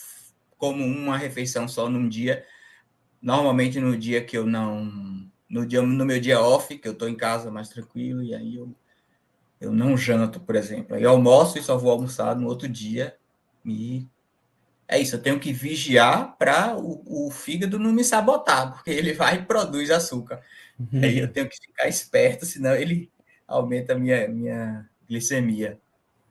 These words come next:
Speaker 2: Na semana passada eu fiz uma jornada de cinco dias de jejum e tava fazendo lives mostrando,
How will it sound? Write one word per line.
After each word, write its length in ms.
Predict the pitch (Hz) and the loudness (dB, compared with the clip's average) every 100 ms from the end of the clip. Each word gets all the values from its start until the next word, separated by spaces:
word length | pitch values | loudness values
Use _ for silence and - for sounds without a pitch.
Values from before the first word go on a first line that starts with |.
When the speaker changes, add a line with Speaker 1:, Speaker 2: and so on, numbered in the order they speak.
| _ _ _ _ _ | _ _ _ _ _
Speaker 2:
Na 140 | 120 | 4
semana 340 | 135 147 156 185 | 6 4 6 6
passada 360 | 139 131 147 | 6 8 6
eu 40 | 147 | 6
fiz 200 | 151 143 | 2 2
uma 100 | - | 4
jornada 440 | 131 113 120 135 | 4 4 4 4
de 120 | 117 | 2
cinco 320 | 113 170 170 | 0 -2 -2
dias 220 | 117 127 123 | 2 2 2
de 60 | |
jejum 460 | 107 101 98 135 143 | 0 -2 -2 -2 -2
e 100 | 120 | 2
tava 200 | 135 127 | 2 2
fazendo 340 | 127 117 120 | 0 0 2
lives 360 | 107 131 143 117 | 4 6 4 2
mostrando, 680 | 113 98 - 131 147 107 | -2 -4 -4 -2 -2 -4